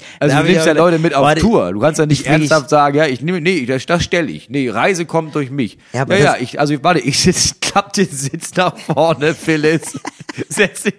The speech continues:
Speaker 1: mach es dir gemütlich da hinten.
Speaker 2: Ja, das ist halt wirklich ein Problem, muss ich sagen.
Speaker 1: <laughs>
Speaker 2: Äh, aber da weißt du jetzt, woher meine letzten Referenzen kommen,
Speaker 1: Ja.
Speaker 2: nämlich aus der Studiezeit.
Speaker 1: Ja, aber du fährst ja Strecke. Du fährst ja wirklich pro Tour tausende Kilometer.
Speaker 2: Ja, also wie, wie viel Opel Corsas oder Renault Twingos ich schon war, weißt
Speaker 1: Auf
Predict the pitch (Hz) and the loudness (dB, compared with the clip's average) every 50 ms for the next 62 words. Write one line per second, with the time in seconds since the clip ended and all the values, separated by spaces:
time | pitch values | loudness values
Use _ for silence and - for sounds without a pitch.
0 | - 175 - - 202 208 190 - - 226 214 - - - 220 180 - 170 220 190 | -8 -20 -12 -4 -2 -2 -2 -2 -2 -4 -4 -4 -4 -6 -6 -4 -2 0 0 0
1 | 185 196 214 214 294 311 - - 214 - - - - 196 175 - 147 143 - 160 | 0 2 2 2 2 0 -2 -4 -4 -6 -6 -6 -4 -4 -4 -2 -2 -6 -6 -8
2 | 170 170 151 - 185 170 - 247 294 269 254 - - - - - 214 - - - | -12 -14 -14 -12 -10 -10 -10 -10 -12 -12 -12 -12 -14 -16 -16 -18 -18 -8 -2 0
3 | 127 135 139 135 - - - - - - - 120 139 139 156 147 143 139 139 156 | 2 2 2 0 -2 -6 -16 -20 -16 -8 -4 -2 -2 0 0 -2 0 0 0 -2
4 | 156 151 151 135 131 - - 139 131 127 135 135 123 113 104 95 87 92 - - | -2 -2 -4 -8 -10 -8 -8 -6 -2 -2 -2 -2 -2 -4 -4 -4 -4 -4 -4 -4
5 | 82 82 85 87 98 110 - - - 392 - - - 113 113 - - 85 73 - | -4 -4 -6 -6 -6 -8 -10 -10 -10 -10 -8 -6 -2 -2 -2 -2 -4 -4 -4 -2
6 | 127 135 127 139 135 131 135 147 - - 160 151 143 - - 127 117 117 127 135 | -2 0 0 0 0 0 0 0 -2 -2 -4 -4 -4 -4 -4 -4 -2 0 0 0
7 | 147 139 135 127 123 123 120 120 123 135 - - - - 113 113 107 - 101 101 | 0 0 0 -2 -2 -2 -2 0 -2 -2 -4 -6 -8 -8 -6 -8 -6 -6 -4 -4
8 | 120 139 190 185 - - - - 101 95 110 117 - 98 87 90 104 - 117 127 | -4 -4 -6 -8 -12 -12 -8 -6 -4 -4 -4 -6 -10 -12 -14 -12 -6 -2 -2 0
9 | 135 127 123 - 120 107 123 120 117 113 104 - - 180 190 226 - - - - | 0 0 0 -2 0 0 0 0 0 0 -2 -2 -4 -2 -2 -4 -4 -6 -8 -8
10 | - 71 - 107 101 113 120 127 120 127 135 127 - 160 165 170 156 - 143 135 | -6 -6 -4 -4 -4 -2 -2 0 0 -2 -2 -2 0 0 0 0 0 0 0 0
11 | 127 131 123 - - - 127 - 160 175 165 - 73 73 95 113 - 165 175 170 | 0 0 -2 -4 -6 -6 -4 -2 -2 -2 -2 -4 -6 -4 -4 -2 0 0 0 0
12 | - - 127 123 110 143 151 131 131 135 120 - - - 131 - - 139 139 123 | 0 -2 -4 -2 0 -2 -2 -2 -2 -6 -6 -6 -4 -6 -6 -4 -4 -2 -2 -2
13 | 101 - - - - 147 175 175 156 123 135 131 127 120 123 127 110 - - 123 | -2 -2 -4 -2 0 2 2 2 0 -2 -2 -4 -4 -2 -4 -4 -4 -4 -6 -4
14 | 120 117 127 127 135 151 - - 117 120 123 117 127 135 127 131 151 165 156 147 | 0 0 0 2 2 0 0 0 0 0 0 0 -2 -2 -4 -2 -4 -4 -4 -4
15 | 120 95 156 160 165 156 147 151 - 143 135 143 147 143 143 139 139 135 - - | -2 -2 -2 0 0 -2 -4 -2 0 0 2 2 2 2 0 0 -2 -2 -4 -6
16 | - - 123 123 127 117 117 123 117 127 131 131 - - 131 151 170 175 165 147 | -6 -2 0 2 2 2 2 0 0 0 0 0 -2 -2 -2 -2 0 0 -2 -2
17 | - - 104 - - 101 92 90 87 85 85 85 85 90 95 104 113 | -4 -6 -6 -6 -4 -4 -4 -2 -2 -2 -2 -2 -2 -2 0 0 0